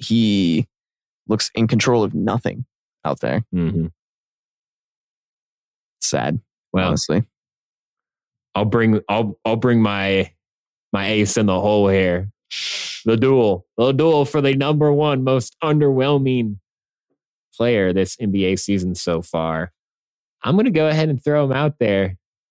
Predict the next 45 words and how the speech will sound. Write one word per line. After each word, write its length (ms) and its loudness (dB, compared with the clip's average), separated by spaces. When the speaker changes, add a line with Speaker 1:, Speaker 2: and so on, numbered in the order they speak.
Speaker 2:
The 120 0
man, 460 0
the 80 0
myth, 420 0
the 80 -4
legend, 420 -2
the 80 0
beard, 540 0
James 360 -2
Harden. 440 0
Speaker 1:
Oh. 540 2
Speaker 2:
I 260 -2
Speaker 1:
I 60 2
Speaker 2:
thought 120 2
Speaker 1:
don't 100 2
Speaker 2:
it 40 4
was 40 6
Speaker 1:
know, 360 2
Speaker 2:
clear, 200 4
Speaker 1:
dude. 160 4
Speaker 2:
James 320 -4
Harden. 400 0
I 140 -2
thought 240 0
you 180 4
were 180 0
locking 500 -2
it 140 2
in. 480 0
I 120 -2
said, 260 0
"Give 220 2
it 140 -2
to 80 -2
the 120 0
people." 420 0
They 160 4
already 320 2
know, 420 2
'cause 160 -6
I 100 -2
know 220 2
people 340 -2
are 80 0
just 200 -6